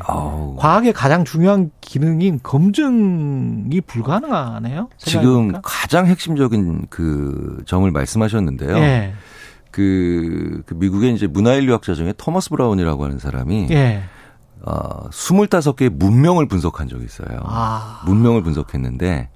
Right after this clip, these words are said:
Speaker 2: 어마어마하구만요,
Speaker 1: 네, 네,
Speaker 2: 이분도.
Speaker 1: 네. 그런데,
Speaker 2: 네.
Speaker 1: 어, 어떤 공통점이 확실히 하나 나오는 게
Speaker 2: 네.
Speaker 1: 배타적인 계급주의나
Speaker 2: 네.
Speaker 1: 배타적인 계급성을 띈 사회일수록
Speaker 2: 음.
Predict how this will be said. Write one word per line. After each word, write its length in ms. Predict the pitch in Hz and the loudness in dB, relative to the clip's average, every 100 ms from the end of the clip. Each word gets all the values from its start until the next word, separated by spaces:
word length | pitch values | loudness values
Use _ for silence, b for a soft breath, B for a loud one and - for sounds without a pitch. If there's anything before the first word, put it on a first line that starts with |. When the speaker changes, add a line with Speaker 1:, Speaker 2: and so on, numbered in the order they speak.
| - | -4
Speaker 2:
어마어마하구만요, 1040 | 120 143 165 123 117 220 196 135 98 208 190 | 2 4 6 4 2 4 4 6 4 4 4
Speaker 1:
네, 140 | 151 | 2
네, 80 | 139 | 2
Speaker 2:
이분도. 560 | 131 160 95 123 185 123 | 2 2 2 0 -2 -4
Speaker 1:
네. 20 | |
그런데, 600 | - 101 98 95 101 95 151 | 0 2 2 4 2 2 4
Speaker 2:
네. 180 | 143 120 | 4 4
Speaker 1:
어, 100 | 73 - | 0 -2
어떤 240 | 80 147 135 | 0 0 2
공통점이 600 | 98 123 160 165 143 131 | 2 2 2 2 2 2
확실히 320 | 151 - 156 | 0 0 0
하나 180 | 135 117 | 2 2
나오는 340 | 71 67 64 64 | 0 -2 -4 -2
게 240 | 117 71 | -2 0
Speaker 2:
네. 260 | 139 117 98 98 B _ | 0 -2 -4 -12 B _
Speaker 1:
배타적인 1120 | - 90 - - 139 131 127 117 104 127 143 - | 2 2 -2 2 2 4 2 2 2 0 0 -2
계급주의나 960 | - 78 104 - 82 71 64 58 58 - | -2 0 0 -2 -4 -2 -2 -6 -6 0
Speaker 2:
네. 320 | 147 120 143 175 B B - | 2 2 -2 -8 B B -8
Speaker 1:
배타적인 1000 | - 82 - - 127 120 120 98 123 131 | -2 -2 -4 0 2 4 2 2 -2 -4
계급성을 600 | - 82 117 - 139 123 | -2 -2 -2 0 0 0
띈 240 | - 110 101 | 0 -2 0
사회일수록 720 | 120 117 80 - 82 110 160 | 0 0 0 -2 -2 0 2
Speaker 2:
음. 320 | 156 123 | 2 0